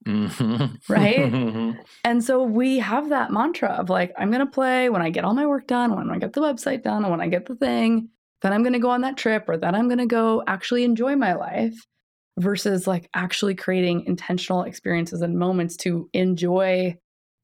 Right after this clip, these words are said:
Speaker 2: like, little everyday moments.
Speaker 1: And the challenge with that, as I'm hearing you say this,
Speaker 2: Yeah.
Speaker 1: the work is never done, unfortunately.
Speaker 2: The work is
Speaker 1: <laughs>
Speaker 2: never done.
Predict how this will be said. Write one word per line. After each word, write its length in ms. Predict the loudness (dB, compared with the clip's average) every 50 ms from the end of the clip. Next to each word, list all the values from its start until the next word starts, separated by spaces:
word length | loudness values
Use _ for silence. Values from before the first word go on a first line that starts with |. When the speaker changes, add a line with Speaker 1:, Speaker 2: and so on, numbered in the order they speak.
| _ _ -2
Speaker 2:
like, 120 | -2 -2 -2 -4
little 200 | -2 -2 0 0
everyday 360 | 0 2 2 2 2 2 4 4
moments. 560 | 4 2 2 2 0 -4 -10 -14 -16 -18 -8 -2 0
Speaker 1:
And 120 | 2 2
the 40 | 2
challenge 360 | 0 0 0 2 2 2 2
with 100 | 2 0
that, 260 | 0 0 0 -2 -4 -8 _ _ -6 -4
as 160 | -2 -2 0
I'm 100 | 0 0
hearing 220 | 0 0 0 0
you 60 | -2 -2
say 260 | -2 -2 -2 -2 -2
this, 380 | -2 -2 -4 -4 -6 -8 -10 -8
Speaker 2:
Yeah. 180 | -6 -4 -4 -4 -6 -6 -4
Speaker 1:
the 80 | -2 0
work 260 | 0 0 0 0 -2
is 100 | -2 -2
never 220 | -2 -2 -2 -2 0
done, 240 | 0 0 0 -2
unfortunately. 640 | -2 -4 -4 -4 -4 -4 -4 -4 -6 -6 -4 -2 -2
Speaker 2:
The 160 | 0 2 2
work 180 | 0 0 0 -2
is 120 | -2 -2
Speaker 1:
<laughs> 20 |
Speaker 2:
never 500 | 0 0 2 2 2 0 0 0 0 0
done. 320 | 0 0 -2 -2 -4 -8